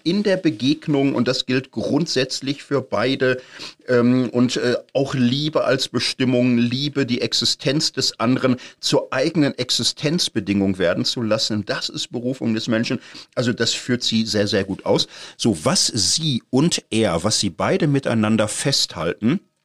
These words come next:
ist aber die wesentliche Notwendigkeit, äh, von Über- und Unterordnung in der Beziehung von Mann und Frau. Und das gilt nicht nur für die Ehe, das gilt auch für Kirche und Gesellschaft. So bei Barth klingt das so,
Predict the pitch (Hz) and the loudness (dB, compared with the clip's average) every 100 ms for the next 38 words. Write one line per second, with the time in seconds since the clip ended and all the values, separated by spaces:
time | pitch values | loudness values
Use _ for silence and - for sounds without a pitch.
0 | _ _ - - 113 - - 107 117 101 | _ _ -20 -6 -4 -4 -4 0 2 2
1 | 107 113 - - - _ - 87 131 185 | 2 2 0 -20 -20 _ -14 -2 0 2
2 | 226 196 156 139 - 123 113 147 - 87 | 2 0 0 0 2 4 4 2 0 -2
3 | 87 95 - - 104 147 - - - _ | 0 -4 -6 -2 0 0 -4 -10 -20 _
4 | 110 - - 113 - 165 202 185 135 143 | -2 0 0 0 0 0 2 2 2 -2
5 | - 131 147 - 87 82 85 - 127 123 | 0 2 2 0 -2 0 0 0 0 0
6 | 127 131 120 117 - 120 110 110 - 104 | 0 0 -2 -2 -2 0 0 0 -2 0
7 | 87 90 92 - 76 - - - - - | -2 -2 -6 -2 -2 -2 -6 -20 -16 -4
8 | 117 - 135 - - - 151 - 120 113 | -2 0 0 0 -2 0 0 0 0 -2
9 | - 135 117 - - 98 - 117 107 110 | 0 2 2 -2 -6 -4 0 0 0 -2
10 | 113 113 - 143 160 139 139 127 110 78 | -2 -2 -2 -2 -2 -2 -2 -2 0 -2
11 | - - - _ - - - 95 87 - | -2 -8 -10 _ -20 -20 -12 -2 -2 0
12 | 95 151 233 - - 151 190 - 139 143 | -2 -2 -4 -8 -2 0 0 -2 -2 0
13 | - - 90 90 127 160 247 | -4 -8 -8 -2 2 2 2